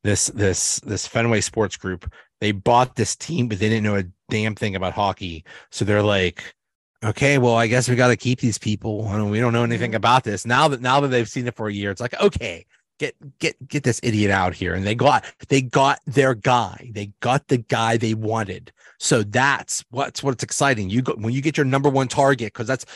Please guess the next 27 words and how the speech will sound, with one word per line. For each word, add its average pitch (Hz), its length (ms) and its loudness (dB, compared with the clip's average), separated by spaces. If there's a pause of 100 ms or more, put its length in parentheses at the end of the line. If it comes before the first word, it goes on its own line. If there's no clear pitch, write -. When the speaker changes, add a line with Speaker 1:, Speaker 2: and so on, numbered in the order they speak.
(100)
Speaker 1:
that's 175 220 4
apparently 165 460 0
that's 143 180 -4
what - 180 -10
Fenway 120 340 -6
Sports - 460 -8
Group 110 240 -8
is 101 100 -6
known 104 220 0
for, 101 240 -2
is, 92 120 -2
like, 95 240 -4 (220)
getting 110 260 0
really 110 260 2
good 101 220 2
management. 95 720 -6 (560)
Speaker 2:
Mm-hmm. 294 60 -8
Speaker 1:
So, 110 540 6
okay, 156 680 4 (140)
you 110 180 2
got 120 320 0
your 123 120 0
guy, 101 600 -4 (680)
and 98 680 -4 (1400)
now 104 220 -2
we'll 95 100 -2
see. 87 240 -8